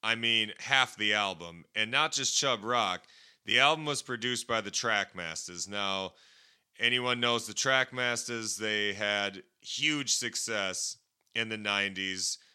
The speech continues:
producing things for Bad Boy, producing,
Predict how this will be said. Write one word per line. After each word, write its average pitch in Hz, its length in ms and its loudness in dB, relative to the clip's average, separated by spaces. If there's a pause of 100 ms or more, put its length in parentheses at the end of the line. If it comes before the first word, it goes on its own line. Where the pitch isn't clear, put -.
(160)
producing 110 840 -4 (360)
things 117 420 -2
for 90 480 -8
Bad 123 400 4
Boy, 117 540 0 (460)
producing, 101 1000 -4